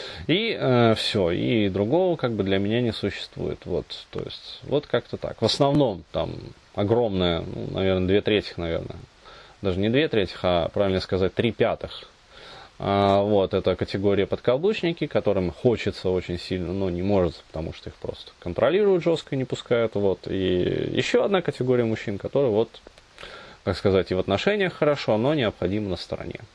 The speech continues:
Вот. То есть вот как-то так. То есть и то, и другое, и третье имеет место быть, как бы.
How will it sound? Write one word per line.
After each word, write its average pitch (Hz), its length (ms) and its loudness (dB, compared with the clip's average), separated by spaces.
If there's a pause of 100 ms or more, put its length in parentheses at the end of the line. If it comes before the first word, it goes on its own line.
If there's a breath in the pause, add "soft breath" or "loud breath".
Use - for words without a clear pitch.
(320)
Вот. - 400 -14
То - 100 -4
есть - 160 -8
вот - 320 -8
как-то - 320 -2
так. - 180 -6 (340)
То - 80 -8
есть - 160 -10
и 117 100 0
то, 123 200 2
и 104 60 0
другое, 101 400 2
и - 140 -6
третье 180 440 0
имеет 90 400 -4
место - 260 -4
быть, 165 240 -2
как 147 160 -6
бы. 135 200 -6